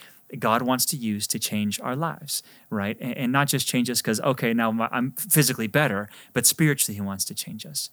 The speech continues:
And so to hear how you, both of you have spiritually been changed, you know, from, from you were one person before and you're one person after is so, so, so beautiful.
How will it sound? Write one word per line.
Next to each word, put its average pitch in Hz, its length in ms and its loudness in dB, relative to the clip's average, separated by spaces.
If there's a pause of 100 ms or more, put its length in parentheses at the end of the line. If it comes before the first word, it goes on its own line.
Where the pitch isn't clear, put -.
(200)
And 127 100 -2
so 127 120 2
to 120 100 -2
hear 135 200 -2
how 110 160 -6
you, 110 180 -6
both 127 280 -4
of 104 80 -6
you 98 120 -8
have 98 120 -4
spiritually 170 760 2
been 90 180 -10
changed, - 540 -8 (420)
you 110 100 -2
know, 98 320 0 (160)
from, 123 380 2
from 117 460 0
you 127 180 -6
were 127 120 0
one 135 300 4
person 139 400 2
before 104 560 -4 (500)
and 123 140 0
you're 123 100 2
one 117 200 -2
person 101 340 -8
after 95 520 -14 (200)
is 127 140 -2
so, 156 220 2
so, 110 200 0
so 92 220 -6
beautiful. - 560 -16